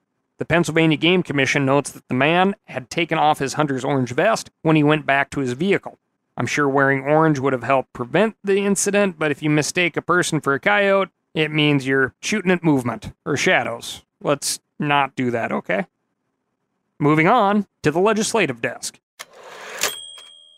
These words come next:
We'll start this legislative update in Washington, D C, where the House Natural Resources Committee is considering a bill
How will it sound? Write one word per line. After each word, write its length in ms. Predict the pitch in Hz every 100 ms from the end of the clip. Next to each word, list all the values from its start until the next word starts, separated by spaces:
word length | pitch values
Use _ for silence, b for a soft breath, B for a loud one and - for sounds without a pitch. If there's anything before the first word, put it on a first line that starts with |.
| _ _ -
We'll 100 | 143
start 260 | - 247
this 180 | 196 180
legislative 600 | 190 175 143 190 185 165
update 380 | 170 202 175 165
in 120 | 185
Washington, 540 | 147 151 139 147 143 143
D 160 | 139
C, 300 | 123 214 220
where 160 | 190 151
the 100 | 135
House 260 | 165 185
Natural 340 | 170 165 156 135
Resources 600 | 156 226 180 156 143 123
Committee 340 | 139 143 147
is 100 | 135
considering 480 | - 131 - 151 143
a 60 | 127
bill 380 | 160 175 175